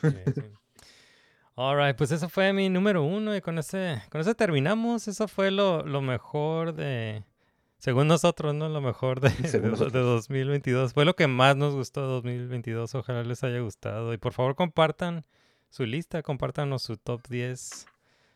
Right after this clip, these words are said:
Speaker 1: de lo que más les gustó, ah, en dos mil veintidós.
Speaker 2: Y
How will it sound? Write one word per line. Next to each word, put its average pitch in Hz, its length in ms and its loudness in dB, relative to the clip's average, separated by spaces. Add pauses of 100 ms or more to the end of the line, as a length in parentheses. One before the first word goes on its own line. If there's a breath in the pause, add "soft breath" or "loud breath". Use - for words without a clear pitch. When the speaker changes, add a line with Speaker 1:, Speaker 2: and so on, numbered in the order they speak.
(160)
Speaker 1:
de 117 60 -12
lo 107 100 -10
que 117 100 -10
más 110 180 -6
les 117 180 -10
gustó, 110 440 -8
ah, 104 220 -12 (220)
en 113 320 -16
dos 110 200 -14
mil 107 180 -10
veintidós. 101 680 -8 (800 soft breath)
Speaker 2:
Y 104 140 -2